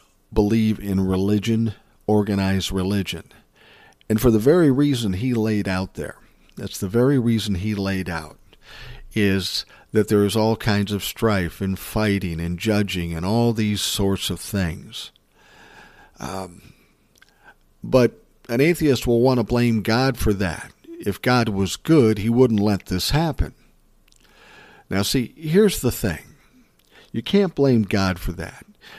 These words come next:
You can blame the fallibility of humans, because it isn't God that really does that. It's these religions that start wars and kill people, and you're absolutely right. More people have died in the name of God than anything else.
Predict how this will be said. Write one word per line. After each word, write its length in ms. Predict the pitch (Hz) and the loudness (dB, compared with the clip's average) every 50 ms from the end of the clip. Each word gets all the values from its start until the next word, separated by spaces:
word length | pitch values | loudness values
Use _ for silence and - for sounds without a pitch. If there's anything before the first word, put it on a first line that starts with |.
| - - | -14 -2
You 160 | - 117 135 | 0 0 2
can 280 | 135 - 123 110 104 101 - _ | 2 2 0 -2 -2 -6 -12 _
blame 360 | - 135 147 160 170 175 170 139 | -2 0 2 2 2 2 2 0
the 100 | 117 104 | 0 -2
fallibility 960 | - - 127 123 123 120 113 104 95 110 117 110 92 90 82 87 85 85 - - - _ _ - | 0 0 0 0 2 2 0 0 2 4 4 4 4 2 -2 -4 -6 -6 -8 -14 -20 _ _ -8
of 200 | - 98 98 - | -6 -6 -6 -6
humans, 880 | - - - 151 151 131 104 80 69 - - - - - - - - _ _ _ _ _ _ - - - - - | -6 -2 2 2 4 4 2 0 -2 -6 -12 -14 -14 -12 -12 -14 -16 _ _ _ _ _ _ -20 -20 -20 -10 -8
because 360 | 110 104 - 143 139 131 139 | -4 0 2 2 4 4 2
it 100 | 143 180 | 4 4
isn't 380 | 214 214 - 156 127 107 - | 4 4 4 2 0 -2 0
God 400 | - 117 104 110 120 127 135 120 | 0 0 2 2 2 2 2 2
that 140 | 113 101 - | 2 0 2
really 300 | 113 110 110 104 101 95 | 2 0 0 0 0 -2
does 380 | 85 78 95 92 110 123 113 117 | -4 -4 -4 -4 -4 -4 -4 -4
that. 300 | 131 131 139 143 151 - - - - - - | -4 -2 -2 -4 -6 -8 -14 -20 -20 -14 -8
It's 200 | - 98 - - | -6 -6 -6 -4
these 260 | - 107 98 95 82 82 | -4 -2 -2 -2 -2 0
religions 800 | 92 92 90 101 143 180 180 123 104 90 85 90 104 101 - | 0 0 2 4 4 4 4 4 2 0 -2 -2 -4 -6 -8
that 140 | - 95 - | -8 -8 -8
start 380 | - - - 110 95 95 98 104 | -8 -6 -4 -2 -2 -2 -4 -6
wars 540 | 117 107 95 90 87 87 87 104 107 - | -6 -6 -4 -4 -4 -4 -4 -4 -6 -4
and 180 | 113 110 104 - | -6 -6 -6 -6
kill 280 | - - 101 90 98 98 | -6 -6 -4 -4 -4 -2
people, 440 | - - 92 87 - - 107 123 | -2 -2 -2 -2 -2 -2 -2 0
and 100 | 143 127 | 0 2
you're 140 | 113 107 101 | 2 2 2
absolutely 600 | 95 95 101 104 - 113 120 120 117 120 135 139 | 0 0 -2 -2 -2 0 2 2 2 2 0 0
right. 280 | 127 104 92 95 107 104 - - - - - - - - | 0 0 0 0 -2 -4 -6 -12 -20 -20 -20 -20 -10 -4
More 220 | 101 107 127 135 | 0 0 2 2
people 320 | - - 123 120 - 127 117 | 0 0 0 0 2 2 0
have 180 | 117 101 - | 0 -2 -2
died 400 | - 107 95 92 95 98 104 95 | -2 -2 0 0 0 0 -2 0
in 80 | 101 98 | 0 0
the 80 | 95 | 0
name 240 | 90 95 98 98 95 | 0 2 2 2 0
of 140 | 92 90 - | 0 -2 -2
God 340 | - 90 87 85 87 98 95 | -4 -2 -2 -2 -2 -2 -2
than 160 | 104 98 95 | -2 -2 -2
anything 540 | - 110 110 107 104 101 - - 202 190 - | -2 -2 0 0 0 0 -2 -2 -4 -4 -2
else. 600 | 131 151 151 120 67 - - - - - - - | 0 0 0 0 -2 -6 -10 -10 -10 -10 -12 -12